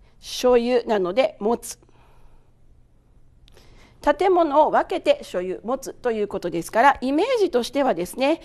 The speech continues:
皆さんは分譲マンション、こちらの方をイメージしていただければ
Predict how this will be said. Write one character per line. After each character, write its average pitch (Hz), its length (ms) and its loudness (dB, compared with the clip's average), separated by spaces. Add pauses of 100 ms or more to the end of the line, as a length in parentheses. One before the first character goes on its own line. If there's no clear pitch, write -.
(160)
皆 269 180 0
さ 220 200 2
ん 196 40 -2
は 240 200 8
分 196 280 0
譲 208 200 -2
マ 285 160 0
ン 403 80 2
シ - 100 0
ョ - 80 2
ン、 - 40 -10
こ 233 140 -4
ち 269 160 -6
ら 294 120 0
の 330 100 2
方 466 120 -2
を 508 100 2
イ 208 140 -2
メ 247 140 0
ー 202 40 0
ジ 190 100 -6
し - 60 -10
て 214 100 -4
い 214 40 -8
た 233 100 -2
だ 262 100 2
け 339 160 -2
れ 294 80 4
ば 330 180 4